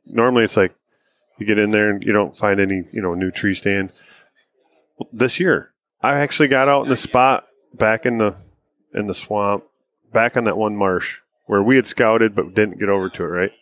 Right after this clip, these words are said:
I get back in there and I'm like, "Okay, I follow, I'm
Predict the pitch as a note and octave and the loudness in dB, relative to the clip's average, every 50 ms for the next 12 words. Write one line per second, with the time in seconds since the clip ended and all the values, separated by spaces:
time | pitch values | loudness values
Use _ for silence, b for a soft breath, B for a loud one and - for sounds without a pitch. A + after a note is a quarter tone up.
0 | _ _ _ _ _ _ _ _ _ _ _ _ _ _ _ _ _ _ _ _ | _ _ _ _ _ _ _ _ _ _ _ _ _ _ _ _ _ _ _ _
1 | _ _ _ _ _ - - C3+ D#3 C#3 B2+ C#3 C3 B2+ - C#3+ C#3 C#3 C#3 B2 | _ _ _ _ _ -4 -2 0 0 2 2 2 2 2 2 0 2 2 4 4
2 | A2+ G#2 G2+ F#2+ F#2 - G2 G#2+ G#2+ - G2+ F2+ F#2 F#2+ - _ _ _ - A2 | 4 2 0 -2 -4 -2 -2 -2 0 0 0 0 0 -2 -8 _ _ _ -18 -14
3 | - - G#2 G2 G2 G2 - - F#2+ F2+ | -4 0 0 2 2 0 -2 -4 -6 -8